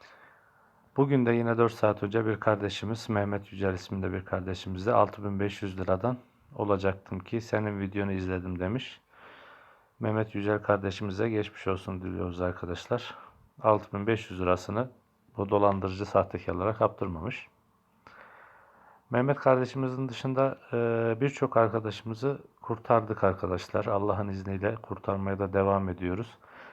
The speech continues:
Ama sizlere söylediğim gibi videoyu izleyip kanalıma üye olun arkadaşlar. Bizlere destek olun ve izlediğiniz videoyu da diğer platformlarda paylaşırsanız,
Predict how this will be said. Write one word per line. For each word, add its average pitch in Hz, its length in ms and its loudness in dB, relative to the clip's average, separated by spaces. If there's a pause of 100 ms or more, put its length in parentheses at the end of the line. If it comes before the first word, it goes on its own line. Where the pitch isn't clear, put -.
(140)
Ama 104 200 2
sizlere 101 380 0
söylediğim 101 640 0
gibi 98 340 0
videoyu 101 340 0
izleyip 101 500 0 (720)
kanalıma 104 520 2
üye 107 220 4
olun 95 200 4
arkadaşlar. 92 800 2 (220)
Bizlere 98 340 2
destek 101 400 0
olun 107 280 2
ve 123 220 6 (520)
izlediğiniz 110 580 0
videoyu 110 400 2
da 120 200 2
diğer 110 260 4
platformlarda 104 880 2
paylaşırsanız, 104 920 0